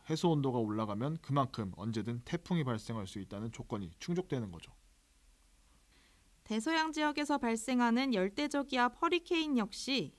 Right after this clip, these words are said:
Speaker 2: 해수 온도 상승이 그 강도에 영향을 미친다는 평가가 많습니다. 미국 에너지 부사나 로런스 버클리 국립연구소는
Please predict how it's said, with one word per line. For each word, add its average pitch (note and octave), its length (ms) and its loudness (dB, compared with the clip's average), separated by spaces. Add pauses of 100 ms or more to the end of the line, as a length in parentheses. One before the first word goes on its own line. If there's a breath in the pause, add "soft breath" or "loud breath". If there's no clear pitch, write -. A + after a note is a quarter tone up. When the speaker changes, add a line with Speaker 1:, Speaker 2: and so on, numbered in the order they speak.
Speaker 2:
해수 D4+ 220 0
온도 D#4+ 240 2
상승이 C#4 560 2
그 G3+ 160 -6
강도에 G#3 580 2
영향을 B3 480 2
미친다는 A#3 640 2
평가가 D4 460 0
많습니다. E3+ 760 0 (760 soft breath)
미국 A#3 380 0
에너지 C#4 420 2
부사나 C#4 460 4
로런스 A#3+ 420 2
버클리 B3+ 460 0
국립연구소는 G#3+ 1000 2